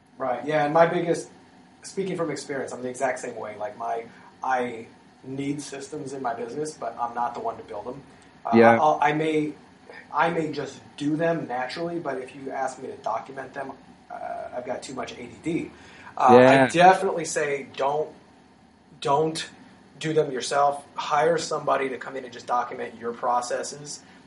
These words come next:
Speaker 1: And there's a lot of folks out there who are really good at this. A lot of people from corporate, a lot of people who've written S O P books. Like, you can, if you, if you search, like, the Elances, et cetera, and folks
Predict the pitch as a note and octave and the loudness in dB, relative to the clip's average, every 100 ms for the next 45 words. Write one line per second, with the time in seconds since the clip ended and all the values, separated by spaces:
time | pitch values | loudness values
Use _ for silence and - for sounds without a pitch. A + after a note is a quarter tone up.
0 | - - B2 B2 B2 A#2+ C3+ C3+ C3+ - | -16 -10 -8 -6 -8 -10 -10 -6 -4 0
1 | D3 D3 C#3 - B2+ - A#2 A#2 A2+ A#2 | 2 2 0 -2 -4 -2 -2 -2 -6 -8
2 | A2 A#2+ A#2 A2+ A2+ A2+ G#2+ A2 A2+ A#2+ | -12 -10 -10 -8 -10 -10 -12 -10 -4 -2
3 | A#2 - C#3 - - - - C3+ - C3 | -2 -8 -18 -18 -18 -12 -8 -6 -4 -4
4 | A#2+ A#2 A#2 C3 - A#2 A2+ A#2+ A#2 G#2+ | 0 -2 -2 -8 -14 -16 -12 -12 -12 -20
5 | - - - - - A#2 - D3+ C#3 C3 | -20 -20 -14 -12 -8 -8 -10 -10 -8 -6
6 | B2+ - A#2+ D#3 - C3 B2 - - - | -6 -6 -10 -10 -14 -16 -18 -20 -18 -10
7 | D3 A3+ - D3+ G3+ - D3+ D3 D3 - | -6 -6 -6 -8 -8 -6 -6 -4 -6 -8
8 | - - B2 - C3+ C3+ C#3 C3 B2+ B2 | -10 -8 -10 -8 -12 -10 -14 -12 -10 -10
9 | B2 A#2 A#2 - B2 A#2+ A#2 A2 - B2 | -10 -12 -12 -10 -8 -6 -8 -10 -10 -10
10 | A#2 - | -8 -10